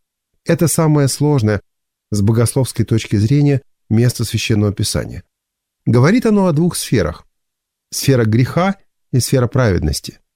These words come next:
И, с другой стороны, сфера Адама и сфера Иисуса Христа. Мы говорили о первом человеке – Адаме. И по причине грехопадения Адама всё человечество попадает вот в эту ситуацию греха.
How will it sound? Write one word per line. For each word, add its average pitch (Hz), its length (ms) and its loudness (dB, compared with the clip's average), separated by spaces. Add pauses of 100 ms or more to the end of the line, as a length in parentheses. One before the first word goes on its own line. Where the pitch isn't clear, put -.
(320)
И, 175 260 0
с 92 100 -6
другой 110 280 0
стороны, 143 400 0 (380)
сфера 127 360 0
Адама 165 640 0 (380)
и 110 60 -2
сфера 117 380 0
Иисуса 101 340 -2
Христа. - 460 -8 (540)
Мы 156 120 2
говорили 220 280 4
о 190 80 2
первом 180 420 2
человеке – 127 640 -2 (220)
Адаме. 135 560 0 (380)
И 175 120 4
по 151 120 -2
причине 233 440 2
грехопадения 139 720 2
Адама 220 380 0 (380)
всё 226 240 0
человечество 156 880 0 (400)
попадает 143 920 0
вот 120 160 -4
в 151 40 0
эту 151 280 0 (100)
ситуацию 131 680 0
греха. 113 480 0